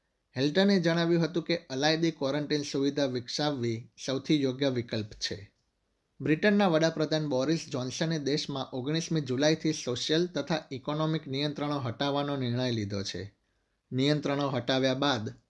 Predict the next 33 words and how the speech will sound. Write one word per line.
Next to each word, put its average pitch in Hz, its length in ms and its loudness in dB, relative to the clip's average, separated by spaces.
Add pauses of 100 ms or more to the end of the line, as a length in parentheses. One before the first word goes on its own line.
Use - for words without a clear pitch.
અતિ 131 220 0
સંક્રમિત 143 640 -2
ડેલ્ટા 131 320 0
પ્રકાર 143 340 -2
સામે 135 380 -2
રસી 127 340 0
રક્ષણ 139 380 -2
આપે 123 280 0
છે 143 180 -2
કે 139 180 -2
કેમ 135 360 -2
તે 147 240 2
જોવાનું 123 460 0
રહેશે. 98 500 -4 (1080)
લોકોના 139 400 2
ભેગા 123 300 2
થવા 139 300 0
પર, 143 360 0 (140)
ઘરેથી 131 420 -2
કાર્ય 127 360 0
કરવા 147 340 0
તથા 143 600 -4 (120)
ફેસ 151 280 2
માસ્ક 151 300 -2
પહેરવા 135 360 2
જેવા 131 260 0
નિયંત્રણો 127 720 -4
હટાવવામાં 131 580 0
આવી 107 200 -2
રહ્યા 98 300 -6
છે. - 320 -14 (680)
રમતના 180 420 2
સમાચારોમાં 147 1000 0